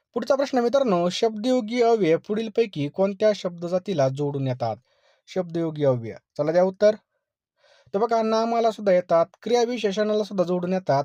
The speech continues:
क्रियापदाला सुद्धा जोडून येतात. म्हणजे मित्रांनो, या ठिकाणी पहा, वरीलपैकी सर्व या ठिकाणी बरोबर आहे पहा. झाडावर, घरावर हे काय आहेत पहा? जोडून येणार आहेत. समजलं? पुढचा प्रश्न मित्रांनो, पोलीस मैदानावर भरतीची तयारी करत असे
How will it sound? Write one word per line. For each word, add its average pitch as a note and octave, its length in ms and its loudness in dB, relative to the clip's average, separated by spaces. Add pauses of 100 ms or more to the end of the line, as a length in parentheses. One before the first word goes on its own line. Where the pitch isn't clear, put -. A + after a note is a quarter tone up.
(140)
क्रियापदाला A3 580 2
सुद्धा G#3+ 260 2 (300)
जोडून E3 260 -4
येतात. B2+ 280 -4 (500)
म्हणजे F#3 220 -2
मित्रांनो, A3 360 0
या A3+ 80 2
ठिकाणी F3+ 280 2
पहा, F3+ 240 4 (300)
वरीलपैकी G#3+ 600 2
सर्व G3 320 0
या G3 140 6
ठिकाणी F#3 320 -6
बरोबर E3 320 0
आहे C3 100 -4
पहा. A2+ 200 0 (600)
झाडावर, G3 640 4
घरावर F#3 680 2
हे E3 180 -8
काय G3 160 0
आहेत F#3 160 -4
पहा? E3 180 4 (520)
जोडून F#3+ 340 -2
येणार D#3+ 220 -2
आहेत. B2+ 120 -4 (200)
समजलं? G3 360 -2 (420)
पुढचा B3+ 220 0
प्रश्न C4+ 240 0
मित्रांनो, A#3 500 2 (800)
पोलीस C4+ 500 2
मैदानावर G#3+ 640 4
भरतीची F3+ 600 -4
तयारी A3 280 6
करत G#3+ 320 2
असे C#3+ 360 -2